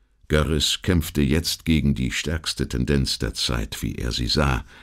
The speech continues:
den frechen Bettelstolz, die nüchternste, flachste Geistesarmut.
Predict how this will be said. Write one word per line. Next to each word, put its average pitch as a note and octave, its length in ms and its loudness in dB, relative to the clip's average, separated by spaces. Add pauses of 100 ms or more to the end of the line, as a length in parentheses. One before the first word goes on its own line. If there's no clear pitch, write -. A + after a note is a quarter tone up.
(180)
den D2+ 260 4
frechen D#2+ 640 0
Bettelstolz, - 1000 -4 (340)
die D2 120 2
nüchternste, C#2+ 760 0
flachste - 640 -4
Geistesarmut. - 1080 -6